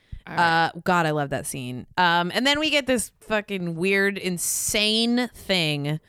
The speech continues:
Speaker 2: of Chebin and Chris dressing in disguise to go shopping.
Speaker 1: Few things. Why?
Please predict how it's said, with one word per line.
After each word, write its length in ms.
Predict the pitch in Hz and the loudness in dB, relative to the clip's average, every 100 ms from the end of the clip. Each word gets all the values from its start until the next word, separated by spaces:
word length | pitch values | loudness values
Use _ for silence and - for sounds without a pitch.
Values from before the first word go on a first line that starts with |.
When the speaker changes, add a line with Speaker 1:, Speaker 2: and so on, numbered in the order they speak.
| _ _ _ _ - | _ _ _ _ -6
Speaker 2:
of 160 | 160 | -6
Chebin 760 | - - 196 196 214 220 220 226 _ _ _ - | -4 -2 0 0 -2 -4 -8 -12 _ _ _ -12
and 160 | 175 | -10
Chris 720 | - 160 139 139 - - - _ _ _ _ _ | -10 -10 -10 -10 -14 -16 -16 _ _ _ _ _
dressing 520 | 160 151 - 170 170 | -6 -4 -4 -4 -2
in 120 | 165 | -2
disguise 580 | 156 151 - 143 139 135 | -4 -6 -4 -2 -2 -4
to 80 | - | -6
go 120 | 139 | -6
shopping. 580 | 139 135 113 - 73 110 | -6 -8 -12 -14 -18 -12
Speaker 1:
Few 180 | 110 262 | -8 -8
things. 340 | 196 139 - - _ _ | -8 -10 -12 -20 _ _
Why? 680 | 160 123 151 170 220 262 | -14 -12 -6 -4 -4 -6